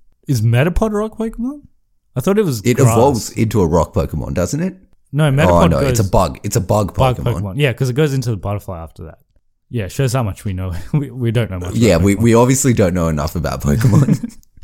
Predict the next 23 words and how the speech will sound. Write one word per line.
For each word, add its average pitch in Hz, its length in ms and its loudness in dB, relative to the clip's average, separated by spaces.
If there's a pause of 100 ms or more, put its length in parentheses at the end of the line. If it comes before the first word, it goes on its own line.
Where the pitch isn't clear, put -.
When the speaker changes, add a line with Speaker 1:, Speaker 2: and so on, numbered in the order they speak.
Speaker 2:
<laughs> - 340 -8
Speaker 1:
We're 120 100 -2
not 135 180 0
experts. 107 300 -2
Speaker 2:
I - 20 4
like 139 320 0
it, - 100 -4
though. 57 280 -6
I 95 100 0
do 123 180 0
like 67 240 -4
Pokemon. - 300 -10
Speaker 1:
Yeah, 117 160 -4
I - 20 -6
like 113 240 -6
it, 92 100 -12
too. 80 220 -12 (280)
How 151 180 -4
do 254 80 -4
they 285 120 -6
co-, 139 220 -8
is 131 220 -6
po-, - 300 -4